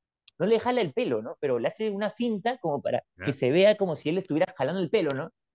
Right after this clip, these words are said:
Speaker 1: Y la gente, "¡Ja, ja, ja, ja!". Claro, yo veo eso ahora y digo,
Speaker 2: Paleado,
Speaker 1: "No hay,
Speaker 2: paleado,
Speaker 1: o sea,
Speaker 2: viol-,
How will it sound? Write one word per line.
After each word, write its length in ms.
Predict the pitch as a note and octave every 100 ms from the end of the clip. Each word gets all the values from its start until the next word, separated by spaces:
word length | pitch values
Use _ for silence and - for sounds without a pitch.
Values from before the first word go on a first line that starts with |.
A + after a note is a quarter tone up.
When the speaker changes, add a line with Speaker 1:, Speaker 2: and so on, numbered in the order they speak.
| _ A#2+
Speaker 1:
Y 60 |
la 80 | A#2
gente, 220 | F3 F#3 E3+
"¡Ja, 480 | G#3 D#3+ C#3+ A3+ -
ja, 0 |
ja, 320 | G#3+ G#3 A3
ja!". 80 | - - - - - - _ _ _
Claro, 240 | F3 F#3
yo 120 | C#3+ F#3+
veo 160 | A3+
eso 160 | A3+ G#3+
ahora 520 | E3 A#3+ A3+ C4+ D4+ _ _ _ _ _ _ _ _ _
y 80 | B2+
digo, 220 | C#3 D3
Speaker 2:
Paleado, 100 | G#2+
Speaker 1:
"No 100 | G#2
hay, 200 | A#2 B2+ - - -
Speaker 2:
paleado, 380 | G2 A2+ A#2+
Speaker 1:
o 20 | B2+
sea, 20 |
Speaker 2:
viol-, 320 | G2 G2+